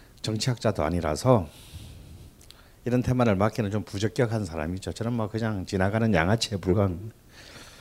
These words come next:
아, 근데 하필 시대가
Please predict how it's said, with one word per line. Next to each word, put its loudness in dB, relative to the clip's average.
아, -2
근데 2
하필 2
시대가 8